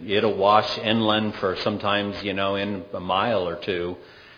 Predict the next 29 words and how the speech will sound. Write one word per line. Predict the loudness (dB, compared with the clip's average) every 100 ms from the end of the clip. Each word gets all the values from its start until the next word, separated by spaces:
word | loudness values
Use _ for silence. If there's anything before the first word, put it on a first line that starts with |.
| -20 _ _
uh, | -6 -2 -2 0 -2 -4 -6
and | -8 2
wash | 6 6 6
everything | 4 4 2 0 2
away | 2 2 2
on | -2
the | -6
coast. | -4 -4 -6 -14 -16 -20 -20 _ _ _ _ _ _
And | -6 2
so | 4 6
they | 6 6
heeded | 4 6 4 6
the, | 6 6 4 -2 -8 -2
heeded | 2 2 2
the | 2
warning, | 4 8 8 8 4 4
and | 2
they | 0
went | 2 4
up | 4 2
to | 0
higher | 4 6 6 4
ground, | 4 6 4 4 2 0 0
and, | 0 0 -2 0
uh, | 0 0 -6 -16 -20 -20 -20 -20 -6
and | -4 -2
the | -2
tsunami | -2 0 2 2 0 -4
came. | -6 -6 -8